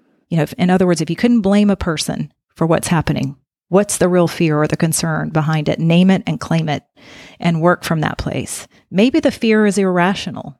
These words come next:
or there could be some real truth behind it. But when you feel fear or concern, know that that's normal. Congratulations. I just want to help you deal with it more easily. So two things here. One, check your view.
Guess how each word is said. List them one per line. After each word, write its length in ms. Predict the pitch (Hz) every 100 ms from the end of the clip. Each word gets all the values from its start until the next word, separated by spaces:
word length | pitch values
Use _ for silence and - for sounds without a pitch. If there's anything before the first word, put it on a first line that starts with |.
| _ -
or 300 | 202 196 202
there 140 | 196
could 220 | - 208
be 120 | 196
some 220 | 180 185 170
real 140 | 165
truth 320 | - 254 262
behind 340 | - 151 139 135
it. 180 | - - - - - _
But 200 | 185 170 -
when 160 | 208
you 120 | 196
feel 380 | 196 - 269 320
fear 380 | - - 247 226
or 140 | -
concern, 640 | 175 190 - 220 196 170 175
know 240 | 185 226
that 160 | 208 -
that's 260 | 180 -
normal. 640 | 175 170 185 165 - - _ _
Congratulations. 880 | 196 170 - - 180 190 - - - - - -
I 160 | 185
just 200 | 226 220
want 120 | 240
to 40 | 202
help 260 | 196 190
you 120 | 208 175
deal 240 | 185 226
with 180 | 175 156
it 180 | 143 160
more 200 | 165 -
easily. 560 | 196 175 95 95 - _ _ _ _ -
So 300 | 202 156 -
two 320 | - - 262 240
things 340 | 226 165 151
here. 320 | - 156 135 170
One, 580 | 170 214 240 262 277 - _ _ _
check 400 | - 226 226 -
your 140 | 202
view. 440 | 180 185 165 147